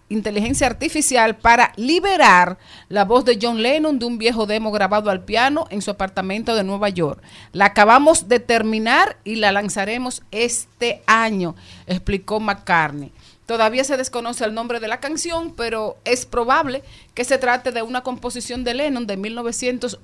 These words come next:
setenta y ocho llamada Now and Then.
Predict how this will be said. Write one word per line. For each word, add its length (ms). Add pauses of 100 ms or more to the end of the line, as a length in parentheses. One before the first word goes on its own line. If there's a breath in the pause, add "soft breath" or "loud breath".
setenta 640
y 80
ocho 340 (480 loud breath)
llamada 680
Now 520
and 200
Then. 280